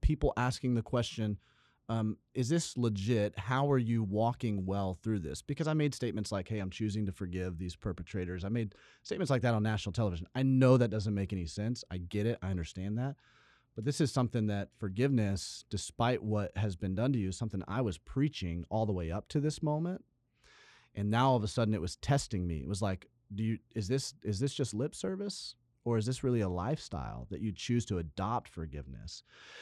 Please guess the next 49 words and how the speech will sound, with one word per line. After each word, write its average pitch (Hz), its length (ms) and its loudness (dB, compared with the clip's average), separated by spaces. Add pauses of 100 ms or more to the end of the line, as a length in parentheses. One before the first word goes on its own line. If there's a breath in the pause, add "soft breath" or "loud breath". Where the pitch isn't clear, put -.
(220 loud breath)
And 123 160 4
so 110 400 6
I 117 80 4
felt 143 360 6
in 120 100 4
the 107 60 4
tension 165 440 2
between 113 320 4
people 113 200 2
going, 107 200 2
"Is 95 120 0
this 143 220 0
legit?" 101 760 -2 (160)
and, 110 300 0
and 113 180 -2 (100)
other 143 260 4
people 117 460 0
helping 104 540 0
me 113 560 2
navigate 110 640 0
my 92 200 -2
pain. 131 480 -2
And 110 120 -6
so 123 140 -2
what 120 160 2
I 107 80 0
wanted 151 360 2
to 113 100 -6
do 104 160 -2
was 98 160 -4
bridge 104 460 -6
that 92 200 -4 (380)
gap. 117 340 -6 (880 loud breath)
And 117 120 0
so 139 140 2
I, 117 300 2
I 127 80 0
kept 147 200 2
wanting 131 160 4
to 120 40 4
be 117 60 6
like, 101 200 0
"No, 151 100 0
no, 180 60 6
no, 180 200 4
you 143 120 0
guys 170 160 4
don't 160 80 6
understand. 131 540 2